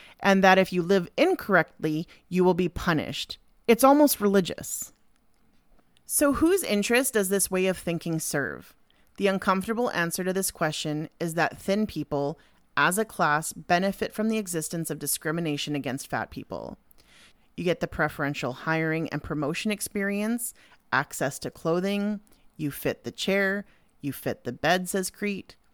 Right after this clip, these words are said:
I think that there is not an appreciation of how deep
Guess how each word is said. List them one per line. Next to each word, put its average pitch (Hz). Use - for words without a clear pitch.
I 208
think 254
that 311
there 233
is 220
not 190
an 214
appreciation 185
of 156
how 226
deep 190